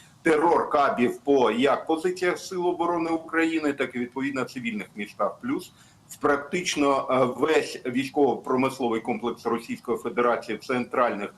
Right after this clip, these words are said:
е, частинах Російської Федерації під ударом української сторони. Ну і давайте не забувати, нафтопереробні заводи, найбільш модернові, зосереджені якраз, е,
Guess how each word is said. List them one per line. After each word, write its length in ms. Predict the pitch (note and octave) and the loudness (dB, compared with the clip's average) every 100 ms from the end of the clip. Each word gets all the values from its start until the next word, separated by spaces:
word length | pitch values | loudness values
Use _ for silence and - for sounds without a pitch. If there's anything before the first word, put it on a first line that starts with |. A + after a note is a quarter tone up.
| - - - | -20 -20 -6
е, 220 | B2 B2 A#2+ | -2 0 0
частинах 600 | - C3 - B2 A2 B2 | 0 -2 -2 -2 -2 -4
Російської 460 | A#2+ B2 - A2+ | -8 -10 -6 -4
Федерації 580 | - A2+ A#2+ E3 - C#3 | -2 0 2 0 -2 -8
під 180 | A#2 G#2+ | -8 -4
ударом 380 | G#2+ A#2+ C3 A#2 | 0 2 2 -2
української 540 | - G#2+ A2+ - B2 | -4 -6 -4 -8 -8
сторони. 380 | - D#3+ F3 D3 | -6 -6 -4 -4
Ну 160 | G#2+ G#2+ | -2 -2
і 160 | A2 | -2
давайте 420 | G#2+ A2 A2+ A2+ G#2+ | 0 2 2 0 -4
не 160 | A2 | -2
забувати, 540 | G#2+ G2 A2 C3+ C3+ A2 | -2 -2 2 0 0 -2
нафтопереробні 840 | A2 - - B2+ C#3 C#3 A2+ G#2 | -4 -4 -6 0 2 0 -2 -6
заводи, 480 | F#2 G#2+ B2+ C#3+ G#2+ | -2 0 0 -2 -4
найбільш 520 | A2 A2+ B2+ A2+ - | -4 -4 -4 -6 -6
модернові, 720 | G#2+ G2+ A2 A#2 B2+ C#3+ A2 - - _ _ | -6 -2 -2 0 0 0 0 -6 -16 _ _
зосереджені 920 | G#2+ G#2+ C#3 - C#3+ E3 E3 C3 A#2+ | -4 0 0 2 2 2 0 0 0
якраз, 640 | A2+ A#2 - C3+ E3 - - - - _ - | 2 0 2 0 2 -2 -8 -20 -20 _ -4
е, 600 | B2 B2+ C3 A#2+ A2+ G#2+ | 0 2 2 4 4 2